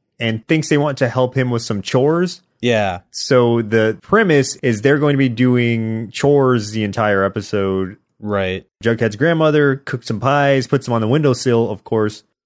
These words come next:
Speaker 1: and Reggie smells them. And the rest of the episode, it's him chasing pies, and, uh, the rest of them kind of trying to do work.
Speaker 2: Yeah.
Speaker 1: And then he inadvertently ends up helping them do that work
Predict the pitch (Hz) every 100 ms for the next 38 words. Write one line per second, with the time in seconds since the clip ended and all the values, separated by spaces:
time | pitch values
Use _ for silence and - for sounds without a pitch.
0 | - 117 110 107 120 127 117 113 139 139
1 | 135 117 120 117 113 123 - 120 117 107
2 | - _ 127 117 107 113 117 123 143 180
3 | 156 156 151 135 110 - - 175 170 160
4 | 147 135 113 131 127 107 101 95 - _
5 | _ 127 110 107 107 104 104 101 98 101
6 | 107 131 - 123 117 113 101 - 123 110
7 | 127 120 113 104 92 113 165 - _ _
8 | 120 127 131 123 160 180 156 160 123 156
9 | 175 156 131 123 123 127 120 123 117 -
10 | - 123 127 156 156 175 175 170 156 180
11 | 175 170 160 175 190 - -